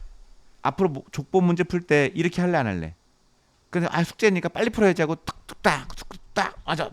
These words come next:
빡! 그렇게 해서 맞을 수 있거든? 안 돼? 연습할 때도 하나하나 오엑스를 판단하면서 풀려고 노력하시기 바래요. 그러면 실수하지 않고 와요. 이건 고일, 고이, 고삼 내신 내내,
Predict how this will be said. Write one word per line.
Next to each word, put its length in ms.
빡! 280
그렇게 220
해서 80
맞을 200
수 120
있거든? 340
안 180
돼? 300
연습할 460
때도 380
하나하나 680
오엑스를 540
판단하면서 720
풀려고 380
노력하시기 520
바래요. 460
그러면 380
실수하지 680
않고 260
와요. 320
이건 160
고일, 380
고이, 220
고삼 440
내신 460
내내, 580